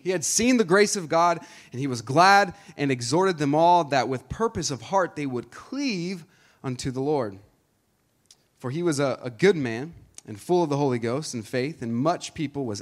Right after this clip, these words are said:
added unto the Lord. Then departed Barnabas to Tarsus for to seek Saul. And when he had found him, he brought him unto Antioch. And it came to pass that a whole year they assembled themselves with the church." Everybody say, "The church."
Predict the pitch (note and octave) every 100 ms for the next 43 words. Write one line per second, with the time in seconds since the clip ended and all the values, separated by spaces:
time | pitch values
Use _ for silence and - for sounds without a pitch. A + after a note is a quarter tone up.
0 | - C3+ D3 D3+ D3 - _ - B2 A#2
1 | A#2+ A#2 A#2 G#2 G2 - _ _ D#3 F3
2 | D3 D3 D3+ B2+ A#2+ C3 D3 E3 - C3+
3 | - E3 G3+ C3+ B2+ - B2+ A#2 - C3+
4 | C#3+ - - - G3+ A3+ F#2+ G#2+ _ _
5 | _ _ _ _ - A#2 B2 G2+ C3+ C3+
6 | C#3 D3 C#3+ - - - - G2 B2 C3
7 | C#3 B2+ A#2 - B2 C3+ C3+ C3+ C#3 -
8 | _ - G2+ - C#3+ A#2+ A#2+ C3 C3+ C3
9 | - G#2 - G#2 B2+ E3 D3 E3 C3+ A#2
10 | A2+ - E3 C#3 A#2 G#2 - A#2 C#3 A2+
11 | B2 - G#2+ A2 - - F#3 C#3+ - -
12 | - _ _ _ C3 B2+ B2+ B2 C3+ A2+
13 | - F#3 D3+ D3 - -